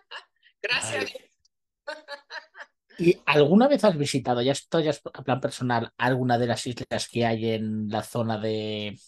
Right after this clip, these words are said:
Speaker 2: eh, ¿cómo se llama? Sé que el, hay otras islas que son en la isla de, cerca de Filipinas, que son holandesas. ¿Has visitado alguna vez alguna
Speaker 1: Ya.
Speaker 2: parte de aquellas?
Speaker 1: No, yo nunca he ido, pero me gustaría.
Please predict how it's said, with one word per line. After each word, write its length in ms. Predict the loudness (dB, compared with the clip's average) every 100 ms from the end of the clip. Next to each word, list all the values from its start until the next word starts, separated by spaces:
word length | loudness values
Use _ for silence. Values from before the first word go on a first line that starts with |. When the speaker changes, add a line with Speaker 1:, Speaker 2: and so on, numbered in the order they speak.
| _ _
Speaker 2:
eh, 320 | -16 -14 -14
¿cómo 180 | -10 -8
se 120 | -2
llama? 440 | -2 -2 -4 -8 -18 _ _ _ _ _ _
Sé 220 | 0 2 6
que 320 | 6 8 8
el, 200 | 6 2
hay 200 | 4 8
otras 260 | 8 6 2
islas 360 | 0 6 4 6
que 120 | 0
son 160 | 2
en 80 | 2
la 100 | 4
isla 200 | 4 4
de, 440 | 4 4 4 2 2
cerca 200 | 0 2
de 100 | 0
Filipinas, 880 | 2 0 0 0 -2 -4 -8 -16 -18 _ _ _ _
que 80 | -6
son 160 | -4 0
holandesas. 680 | 2 4 2 0 -6 -6 -14 _ _ _ _ _ _
¿Has 120 | 2
visitado 400 | 6 6 6 6
alguna 200 | 8 6
vez 140 | 4 4
alguna 340 | 2 2 0 -4
Speaker 1:
Ya. 80 | -2
Speaker 2:
parte 200 | 2 2
de 60 |
aquellas? 440 | 2 2 2 0 -2 -16 _ _ _ _ _ _ _ _ _ _ _ _ -4
Speaker 1:
No, 120 | -2
yo 160 | 2 0
nunca 260 | -2 -2
he 80 | -2
ido, 220 | -2 -8 -10
pero 180 | -14 -10
me 140 | -10
gustaría. 520 | -6 -4 -4 -4 -4